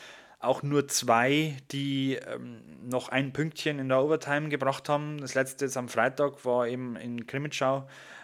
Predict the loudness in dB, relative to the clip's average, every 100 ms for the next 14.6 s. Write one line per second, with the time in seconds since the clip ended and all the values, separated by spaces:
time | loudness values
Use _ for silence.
0 | -10 -2 -2 0 0 0 2 -2 0 0
1 | 2 0 -2 -12 -20 -20 -20 _ 0 4
2 | 2 0 -6 -8 -12 -8 -2 0 0 -2
3 | -4 -4 -6 -8 _ _ _ -18 -6 -2
4 | 0 0 -4 -14 -16 -16 -18 -16 -10 -6
5 | -2 0 2 4 4 2 0 0 2 2
6 | 2 0 0 -2 2 2 4 0 -4 -4
7 | -4 -2 -2 0 0 2 2 0 2 4
8 | 2 2 -8 -16 -14 -4 -2 -2 -4 -6
9 | -2 -2 0 0 0 0 4 6 6 6
10 | 4 4 0 0 0 0 2 0 -2 -6
11 | -2 2 2 2 -6 -6 -10 -8 -2 2
12 | 4 2 0 0 0 -2 -4 0 2 2
13 | 0 -2 -2 -2 -2 -2 -2 -2 -2 -2
14 | -2 -2 -2 -4 -6